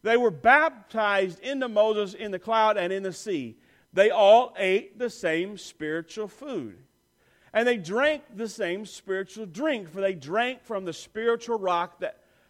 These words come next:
accompanied them, and that rock was Christ. Nevertheless, God was not pleased with most of them.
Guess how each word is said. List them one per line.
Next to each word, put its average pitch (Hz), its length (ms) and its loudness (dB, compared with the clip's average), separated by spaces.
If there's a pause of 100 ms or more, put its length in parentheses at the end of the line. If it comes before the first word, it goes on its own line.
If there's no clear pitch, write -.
accompanied 175 600 -2
them, 151 180 -8
and 156 180 -6
that 160 220 -6
rock 180 360 0
was 151 380 -8
Christ. - 640 -12 (1120)
Nevertheless, 277 800 4 (180)
God 254 460 6
was 214 240 0
not 220 360 4
pleased 294 640 2
with 202 280 0
most 190 380 2
of 151 160 -4
them. 107 300 -8